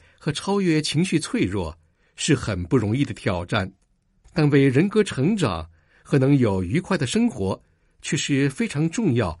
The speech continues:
且必须的，因为它可以帮助我们更轻松地处理情绪，而不是将它们推开，可以促进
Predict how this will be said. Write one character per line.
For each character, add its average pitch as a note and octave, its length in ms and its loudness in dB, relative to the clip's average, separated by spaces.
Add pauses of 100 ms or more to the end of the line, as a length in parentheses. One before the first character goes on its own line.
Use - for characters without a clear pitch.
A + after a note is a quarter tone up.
(160)
且 - 200 -4
必 G#2+ 200 -4
须 C#3 240 0
的， F#2+ 180 -4 (760)
因 G#2 240 -2
为 E2+ 260 -6 (500)
它 C3 180 -4
可 B2+ 120 0
以 G#2+ 140 0
帮 B2+ 220 0
助 B2+ 120 -6
我 F2 160 -2
们 G2 320 -4 (240)
更 D3+ 160 4
轻 A3+ 200 -2
松 A3 220 -4
地 D3 240 0
处 E3+ 200 -2
理 C3 120 0
情 G2+ 300 -4
绪， A#2 260 -2 (520)
而 A#2 120 2
不 A#2+ 140 -2
是 - 240 -2 (180)
将 F#3+ 220 -2
它 F3+ 120 -6
们 F#2+ 140 -6
推 D#3+ 280 -2
开， A#2 280 -6 (720)
可 - 120 0
以 G3 140 4
促 F#3+ 180 2
进 E3+ 240 2